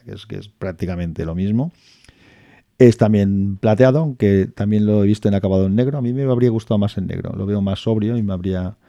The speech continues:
yo soy sobrio para estas cosas, me habría ido, me habría conformado con aquel que es más disimulado y tal, pero bueno,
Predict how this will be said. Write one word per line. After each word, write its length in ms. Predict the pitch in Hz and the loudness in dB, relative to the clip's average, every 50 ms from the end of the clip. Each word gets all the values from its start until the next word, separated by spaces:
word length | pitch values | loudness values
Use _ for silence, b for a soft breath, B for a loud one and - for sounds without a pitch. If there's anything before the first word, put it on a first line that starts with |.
| b b b b b - | b b b b b -10
yo 100 | 101 101 | -10 -8
soy 140 | - 95 90 | -8 -8 -8
sobrio 460 | - 92 82 80 - - - - - _ _ | -6 -6 -8 -8 -10 -14 -16 -18 -20 _ _
para 160 | - 92 92 | -10 -10 -8
estas 220 | 92 - - - - | -8 -10 -12 -14 -14
cosas, 360 | _ - 95 - - - - | _ -16 -16 -16 -14 -12 -10
me 120 | 101 95 | -8 -6
habría 200 | 95 95 101 98 | -6 -4 -4 -2
ido, 360 | 95 95 95 92 87 85 87 _ b b b b b b b b | -2 -2 -2 -2 -4 -6 -8 _ b b b b b b b b
me 80 | - 226 | -6 -4
habría 160 | 104 107 113 | -4 -2 -2
conformado 540 | 110 110 95 - - 90 90 92 92 92 92 | -2 -4 -4 -4 -6 -6 -6 -6 -6 -8 -8
con 100 | 92 87 | -8 -10
aquel 300 | 87 85 90 90 92 95 | -10 -10 -10 -10 -10 -10
que 140 | - 95 92 | -10 -10 -10
es 100 | 90 90 | -8 -8
más 180 | 85 78 80 | -10 -12 -10
disimulado 400 | - 85 - 95 95 90 85 82 | -12 -12 -10 -10 -10 -8 -8 -10
y 40 | 87 | -10
tal, 200 | - 87 92 110 | -8 -10 -10 -8
pero 160 | - - 90 | -8 -6 -6
bueno, 220 | 90 101 90 85 | -4 -6 -6 -8